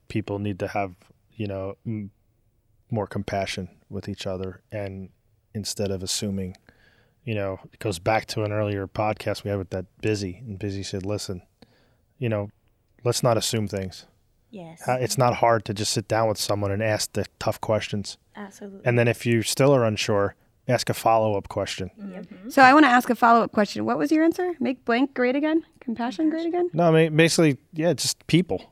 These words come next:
Speaker 1: in general. Like,
Speaker 2: Hmm.
Speaker 1: you know, where,
Speaker 2: Make
Speaker 1: where's
Speaker 2: people great again.
Speaker 1: Yeah,
Speaker 2: I
Speaker 1: like,
Speaker 2: like that
Speaker 1: like,
Speaker 2: campaign.
Speaker 1: like,
Speaker 2: Let's
Speaker 1: because
Speaker 2: make a
Speaker 4: I feel like
Speaker 2: commercial.
Speaker 4: you're
Speaker 1: because
Speaker 4: like a
Speaker 1: at the end of
Speaker 4: first
Speaker 1: the
Speaker 4: grade
Speaker 1: day,
Speaker 4: teacher
Speaker 1: like,
Speaker 4: reading, like, that doesn't work there.
Speaker 1: well, in this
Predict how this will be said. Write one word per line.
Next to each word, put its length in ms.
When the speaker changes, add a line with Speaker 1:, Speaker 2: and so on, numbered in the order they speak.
Speaker 1:
in 200
general. 420
Like, 200
Speaker 2:
Hmm. 220
Speaker 1:
you 80
know, 320
where, 200
Speaker 2:
Make 80
Speaker 1:
where's 300
Speaker 2:
people 340
great 260
again. 180
Speaker 1:
Yeah, 180
Speaker 2:
I 240
Speaker 1:
like, 60
Speaker 2:
like 240
that 260
Speaker 1:
like, 140
Speaker 2:
campaign. 300
Speaker 1:
like, 160
Speaker 2:
Let's 120
Speaker 1:
because 20
Speaker 2:
make 160
a 40
Speaker 4:
I 160
feel 180
like 80
Speaker 2:
commercial. 320
Speaker 4:
you're 180
Speaker 1:
because 0
Speaker 4:
like 140
a 60
Speaker 1:
at 100
the 80
end 20
of 60
Speaker 4:
first 100
Speaker 1:
the 60
Speaker 4:
grade 120
Speaker 1:
day, 120
Speaker 4:
teacher 220
Speaker 1:
like, 100
Speaker 4:
reading, 260
like, 200
that 280
doesn't 240
work 220
there. 100
Speaker 1:
well, 160
in 80
this 140